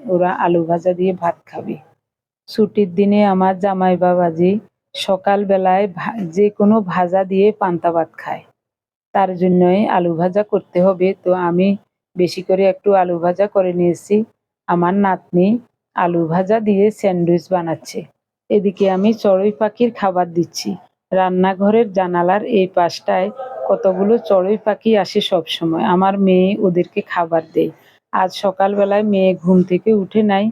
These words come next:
কতগুলো চড়ুই পাখি এসে কিচিরমিচির করছে অনেকক্ষণ যাবৎ। আমি তো জানি না কি ব্যাপার, তো সোমা আমাকে বলছে, "মা, এক মুঠো চাউল দিয়ে দেন, ওখান দিয়ে পাখিগুলো খেয়ে যাবে।" ওরা সব সময় সকালবেলায় এখানে, আহ,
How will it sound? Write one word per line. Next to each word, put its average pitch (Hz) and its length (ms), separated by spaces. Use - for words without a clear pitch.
কতগুলো 190 500
চড়ুই 196 400
পাখি 214 340
এসে 208 280
কিচিরমিচির 190 760
করছে 175 380
অনেকক্ষণ 190 480
যাবৎ। 165 300
আমি 214 240
তো 220 160
জানি 190 340
না 185 180
কি 196 240
ব্যাপার, 180 440
তো 196 180
সোমা 196 440
আমাকে 190 360
বলছে, 190 340
"মা, 196 200
এক 190 180
মুঠো 185 260
চাউল 190 420
দিয়ে 185 220
দেন, 190 220
ওখান 196 340
দিয়ে 202 220
পাখিগুলো 190 500
খেয়ে 180 340
যাবে।" 165 340
ওরা 208 220
সব 214 280
সময় 226 340
সকালবেলায় 196 840
এখানে, 185 480
আহ, 175 420